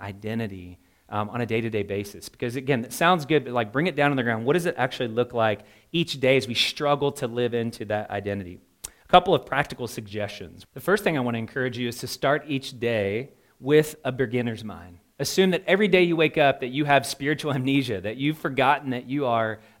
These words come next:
a dearly beloved son or daughter. We need lots of reminding as we live life. We just tend to forget. And so it's important for us to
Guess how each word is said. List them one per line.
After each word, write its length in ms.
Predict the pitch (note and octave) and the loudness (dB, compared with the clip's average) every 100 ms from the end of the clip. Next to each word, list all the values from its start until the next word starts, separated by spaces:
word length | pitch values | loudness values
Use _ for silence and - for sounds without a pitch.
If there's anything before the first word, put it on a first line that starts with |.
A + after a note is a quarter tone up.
| - | -14
a 60 | |
dearly 420 | A#2 C3+ D3+ D3+ | -8 -4 0 0
beloved 640 | D3+ C3 A#2 A2+ A2+ G#2+ - _ _ | -2 -4 -4 0 -2 -4 -10 _ _
son 600 | - - B2 B2 A#2+ A#2+ - | -18 -10 -4 -2 -2 -4 -8
or 120 | G#2+ | -8
daughter. 360 | G#2 G2+ G2+ F#2 | -6 -4 -6 -6
We 140 | A#2 | -4
need 340 | C3+ C3+ C#3 | 0 2 2
lots 460 | C3 A#2+ B2 C#3 - | 0 -2 2 0 0
of 140 | C#3 | -6
reminding 720 | B2+ A#2 A2 A#2 B2+ G#2 G2 G#2 | -4 -4 -4 -4 -4 -6 -10 -12
as 140 | A2 | -14
we 420 | G#2+ A#2+ B2 A#2+ - _ | -8 -2 -2 -2 -8 _
live 440 | A2+ A#2+ C#3+ C#3 B2 | -8 0 0 0 0
life. 320 | A#2 B2+ - | 0 0 -2
We 60 | |
just 280 | A2+ C#3+ C#3+ | -6 -6 -6
tend 320 | - C3+ C3+ C3 | -6 -2 -2 -4
to 360 | B2 A#2+ A2+ - _ _ | -4 -2 -4 -8 _ _
forget. 680 | - A#2+ B2+ C3 G2 - _ A#2+ | -10 -2 2 2 0 -10 _ -8
And 80 | |
so 140 | - C3 | 0 2
it's 120 | B2+ | 2
important 400 | B2+ - D#3 D3 | -2 -2 -2 -2
for 160 | - A#2+ | -2 0
us 240 | A#2 - | 0 -2
to 340 | - B2+ A#2+ | -6 -2 -2